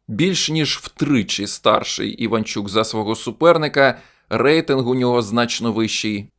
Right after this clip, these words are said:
Але партія ця стала для нашого метра дуже нелегкою. Це чотири зіграли білі, кінь Ф шість, кінь С три, С шість, Е чотири і Д п'ять. Е п'ять грає Тюрін, нападаючи на коня,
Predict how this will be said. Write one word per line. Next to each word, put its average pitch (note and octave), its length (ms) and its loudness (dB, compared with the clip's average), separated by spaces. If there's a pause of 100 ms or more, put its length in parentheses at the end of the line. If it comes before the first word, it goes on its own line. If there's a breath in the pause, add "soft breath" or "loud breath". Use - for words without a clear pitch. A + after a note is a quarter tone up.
(100)
Але D3 360 4
партія D3+ 540 2
ця C#3 280 2
стала C3 380 4
для A#2 160 0
нашого A#2 400 0
метра G#2+ 640 2
дуже G#2+ 440 0
нелегкою. G2+ 760 -2 (320)
Це - 240 0
чотири A2+ 640 2
зіграли A2 580 4
білі, D#3+ 360 2 (200)
кінь G#2 200 -4
Ф G#2 100 -2
шість, - 420 -2
кінь C3+ 300 0
С A#2 180 0
три, G#2 320 -2
С A2+ 160 -4
шість, E3+ 480 -4 (140)
Е A#2+ 80 2
чотири C#3+ 580 -2
і A#2+ 120 0
Д G#2 160 0
п'ять. - 460 -4 (420)
Е C3 200 4
п'ять A2 380 2
грає G#2 260 4
Тюрін, F#2+ 480 -2
нападаючи A2 720 2
на A2+ 100 -2
коня, D#3 440 0